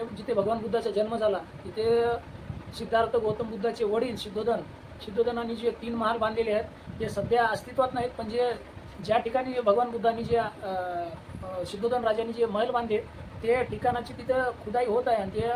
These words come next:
नवीन नवीन शोध तिथं लागत आहेत आणि भगवान बुद्धाचं जिथं जे अस्तित्व आहे, ते तिथं दिवसेंदिवस सापडत आहे.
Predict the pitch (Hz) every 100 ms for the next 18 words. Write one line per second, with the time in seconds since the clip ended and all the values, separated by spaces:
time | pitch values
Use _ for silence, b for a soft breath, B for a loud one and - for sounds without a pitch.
0 | 226 226 233 233 233 226 233 - 233 202
1 | 214 226 226 - - - - 196 165 202
2 | 240 233 202 226 226 220 240 233 226 -
3 | - 285 285 240 - - - - - 247
4 | 226 247 254 - - 208 254 240 247 262
5 | - - - 226 247 240 196